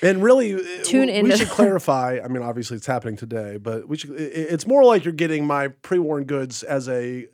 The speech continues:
Speaker 1: uh, extra special grab bag, uh,
Speaker 2: Yes.
Speaker 1: mystery gift with, uh, another piece of merchandise
Speaker 2: So
Speaker 1: you would buy.
Speaker 2: there will be a couple of times where we'll shout out an item, and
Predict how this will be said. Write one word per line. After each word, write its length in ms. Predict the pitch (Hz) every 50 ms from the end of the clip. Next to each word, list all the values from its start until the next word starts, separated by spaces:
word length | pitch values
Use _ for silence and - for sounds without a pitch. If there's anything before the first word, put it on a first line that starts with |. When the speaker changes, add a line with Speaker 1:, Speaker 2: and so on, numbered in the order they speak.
| _ -
Speaker 1:
uh, 200 | 139 127 123 -
extra 680 | 175 170 170 - - - 151 143 139 135 131 131 135
special 380 | 135 - - 156 147 - 139 127
grab 340 | 113 135 139 139 143 139 127
bag, 600 | 135 127 123 120 120 117 117 117 113 110 - - - -
uh, 40 | 233
Speaker 2:
Yes. 500 | 240 262 233 170 - 113 110 107 - -
Speaker 1:
mystery 400 | 139 151 165 156 - - 135 127 113
gift 420 | 117 120 113 110 117 - - -
with, 240 | - 143 160 156 - - 135
uh, 160 | 160 147 127 - _ _ -
another 360 | 139 156 165 156 143 131 127
piece 320 | 123 - - 147 - - 131
of 160 | 120 110 107 -
merchandise 400 | 127 131 117 - - 127 120 113
Speaker 2:
So 140 | - - 277
Speaker 1:
you 60 | 254
would 120 | 226 110 104
buy. 280 | 113 104 87 76 78 -
Speaker 2:
there 140 | 254 254 262
will 80 | 277 262
be 140 | 311 302
a 60 | 277 262
couple 280 | - 285 277 262 262
of 180 | 254 233 196 208
times 340 | - 240 226 226 220 214 226
where 160 | 214 208 196
we'll 140 | 202 196 190
shout 320 | - - 220 196 196 196
out 260 | 190 190 185 - -
an 120 | 196 190 170
item, 420 | 175 180 180 175 165 165 170 165
and 560 | - - 180 170 160 160 170 175 180 - -